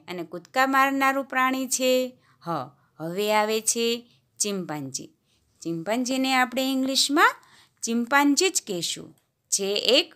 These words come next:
વાનર જાતિનું જ પ્રાણી છે. બરોબર? હ, આ છે હરણ. હરણને ઇંગ્લિશમાં આપણે ડિયર કહેવાય છે. બરોબર? હ, અને હરણ રૂપાળું અને સુંદર પ્રાણી છે.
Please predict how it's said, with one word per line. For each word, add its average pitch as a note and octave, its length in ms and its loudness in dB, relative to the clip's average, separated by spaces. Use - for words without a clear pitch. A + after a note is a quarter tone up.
વાનર A3 400 -4
જાતિનું C#4 540 -2
જ - 160 -4
પ્રાણી F#3+ 520 -2
છે. D#3 340 2
બરોબર? A#3+ 580 2
હ, - 20 -14
આ F3 200 4
છે C4+ 480 -2
હરણ. E3 300 0
હરણને A#3 540 -4
ઇંગ્લિશમાં C#4 500 0
આપણે D4+ 220 0
ડિયર A#3 380 0
કહેવાય D#3+ 380 0
છે. D3 280 -6
બરોબર? A#3 480 2
હ, - 20 -2
અને D#3+ 200 -4
હરણ F#3 640 0
રૂપાળું A#3 560 2
અને D4+ 240 0
સુંદર E4 420 2
પ્રાણી F#3 360 -2
છે. D3+ 240 -8